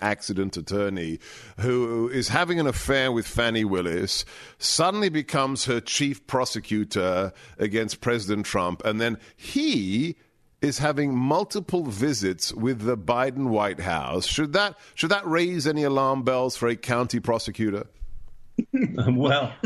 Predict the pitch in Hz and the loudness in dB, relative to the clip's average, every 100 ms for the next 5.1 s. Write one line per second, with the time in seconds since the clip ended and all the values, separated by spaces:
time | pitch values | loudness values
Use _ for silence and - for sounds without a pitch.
0 | - - 139 131 139 147 165 - 139 156 | -4 0 0 0 -2 0 0 2 2 4
1 | 151 135 151 139 131 120 - 123 117 - | 0 0 0 2 2 0 -2 -2 -2 -2
2 | 131 127 - - 131 127 127 117 - 123 | -2 -2 -4 0 2 4 2 0 -4 -10
3 | 120 - - - 147 151 170 185 185 175 | -8 -6 -4 -2 2 4 4 4 4 4
4 | 165 151 - 139 143 143 139 135 123 - | 2 0 0 2 4 6 4 4 0 -4